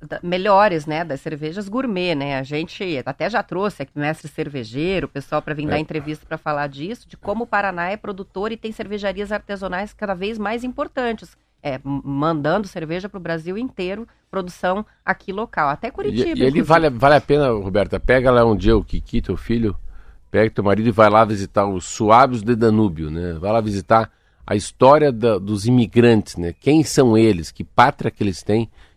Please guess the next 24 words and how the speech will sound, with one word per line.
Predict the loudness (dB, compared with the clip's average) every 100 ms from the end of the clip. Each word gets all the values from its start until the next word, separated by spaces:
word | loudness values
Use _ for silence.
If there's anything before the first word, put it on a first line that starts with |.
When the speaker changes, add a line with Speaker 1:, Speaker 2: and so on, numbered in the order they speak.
| -10
Speaker 2:
e | -6 -2 -2 -2 -4 -10
que | _ -4
capacidade | 2 4 4 2 0 4 6 4 0
de, | -2 0 -2 -4 -8
de, | -10 -10 -8
de | -8
colaborar, | -2 2 4 4 2 -2 0 0
de | 0 0
empreender | 0 2 0 0 -2
que | -4
eles | -8
têm. | -6 -6 -6 _ _ _ _ _
E | -4 -2 0 -2
nesses | -2 -2 -2
dois | 2 2
assuntos, | 2 -2 -4 -6 2
trigo, | 4 4 2 2
então, | 2 0 2
lá | 0 0
é | -2
um, | -4 -6 -10 _ _ _
é | 0
uma | 4 6
aula. | 8 6 2